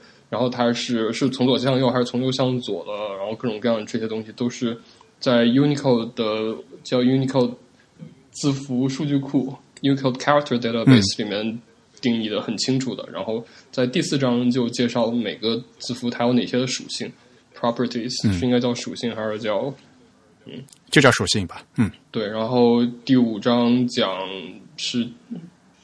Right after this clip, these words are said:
Speaker 1: 第五章叫实现指导，指引。嗯。
Speaker 2: 嗯，实现指南。
Speaker 1: 指南，
Speaker 2: 嗯。
Speaker 1: 对。然后
Speaker 2: 嗯。
Speaker 1: 关于如何实现 Unicode 标准，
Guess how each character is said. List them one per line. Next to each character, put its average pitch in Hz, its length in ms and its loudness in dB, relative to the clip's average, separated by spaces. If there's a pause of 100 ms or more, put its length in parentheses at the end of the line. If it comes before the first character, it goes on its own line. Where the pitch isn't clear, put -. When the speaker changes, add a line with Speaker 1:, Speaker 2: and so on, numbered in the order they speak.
(120)
Speaker 1:
第 135 80 -4
五 120 60 0
章 120 240 4
叫 117 340 2 (460)
实 - 400 -2
现 123 600 2
指 123 260 -2
导， 113 80 4 (380)
指 123 160 2
引。 110 200 4 (600)
嗯。 - 100 -12 (480)
Speaker 2:
嗯， 104 260 0
实 - 160 2
现 135 160 6
指 117 160 2
南。 101 300 -2
Speaker 1:
指 120 140 -2
南， 113 200 0
Speaker 2:
嗯。 135 80 -14
Speaker 1:
对。 117 160 -10 (460)
然 110 160 -8
后 110 160 -2 (160)
Speaker 2:
嗯。 113 120 0 (180)
Speaker 1:
关 120 200 0
于 117 80 2
如 113 240 0
何 123 160 0
实 117 240 -6
现 131 160 2
Unicode 104 400 -6
标 90 160 -8
准， - 180 -14